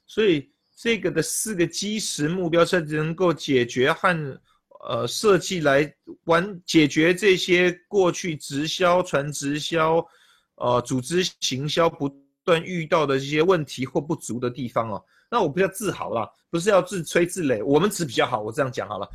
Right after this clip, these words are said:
因为我们想过了，而且真的解决的方法和结果都比较好哦。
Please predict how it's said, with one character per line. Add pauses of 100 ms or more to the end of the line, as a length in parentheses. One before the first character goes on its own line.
(100)
因
为
我
们
想
过
了，
而
且 (280)
真
的
解
决
的
方
法
和 (360)
结
果
都
比
较
好 (360)
哦。